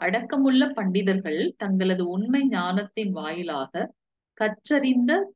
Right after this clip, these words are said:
தன்னடக்கமுள்ள பிராமணன், பசு, யானை, நாய், நாயை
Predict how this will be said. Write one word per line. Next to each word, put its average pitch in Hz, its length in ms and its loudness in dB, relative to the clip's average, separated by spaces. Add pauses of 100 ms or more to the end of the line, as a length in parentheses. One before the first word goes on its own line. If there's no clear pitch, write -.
தன்னடக்கமுள்ள 226 1000 -2
பிராமணன், 190 720 -2 (280)
பசு, 262 640 -2 (140)
யானை, 190 680 0
நாய், 180 560 -2
நாயை 214 560 -2